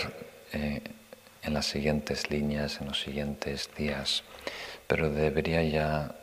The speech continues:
eh, daros algo, algún contexto para comprender lo que es Buda.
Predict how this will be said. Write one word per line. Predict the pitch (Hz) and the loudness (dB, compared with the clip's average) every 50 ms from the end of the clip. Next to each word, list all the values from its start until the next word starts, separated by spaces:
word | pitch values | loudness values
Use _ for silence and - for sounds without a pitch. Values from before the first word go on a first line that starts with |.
| - - | -16 -12
eh, | - 73 71 71 71 69 71 71 73 73 76 - - - - - - - - - - - - - - - | -10 -8 -8 -8 -8 -8 -10 -10 -10 -10 -12 -12 -16 -16 -18 -18 -18 -18 -18 -20 -20 -20 -20 -20 -8 -4
daros | - 80 - 82 80 - 76 71 67 - - - - - - - - - - - - - - - - - | 2 4 6 6 6 6 4 2 0 0 0 0 -2 -2 -6 -8 -12 -14 -12 -12 -14 -14 -16 -20 -12 -6
algo, | 76 73 73 73 71 69 73 71 71 71 | -4 -2 0 0 0 0 0 0 4 6
algún | 65 82 90 104 98 | 6 6 6 4 4
contexto | - 78 76 73 - - - 69 - - - - 67 | 4 2 2 0 0 -2 -2 0 0 -2 0 -2 0
para | - - 76 73 71 | 0 0 0 0 0
comprender | - - 69 69 - - 71 69 69 71 71 71 - - | -2 -2 -2 -2 -2 -2 -2 -2 0 0 0 0 -2 -4
lo | 69 69 69 | -4 -6 -6
que | - 76 | -6 -6
es | 71 - - - - - | -6 -6 -8 -6 -2 -2
Buda. | 78 73 69 69 65 | 0 0 0 -2 -4